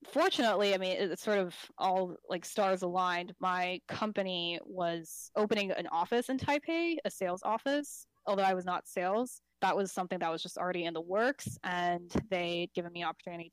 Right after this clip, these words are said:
to work from the office there. So sort of remotely, but from its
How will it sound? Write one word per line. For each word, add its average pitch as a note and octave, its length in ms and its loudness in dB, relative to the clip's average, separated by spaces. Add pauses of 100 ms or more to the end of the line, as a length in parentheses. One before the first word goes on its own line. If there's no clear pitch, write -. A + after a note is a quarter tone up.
to E3+ 140 -6
work F3 200 -10
from F3+ 120 -12
the E3 80 -6
office D#3+ 360 -6
there. A3+ 340 2
So G3 180 -10
sort F4 360 -2
of F4 160 0
remotely, C#4 640 2 (100)
but F3 360 2 (320)
from G#3+ 200 0
its - 360 -4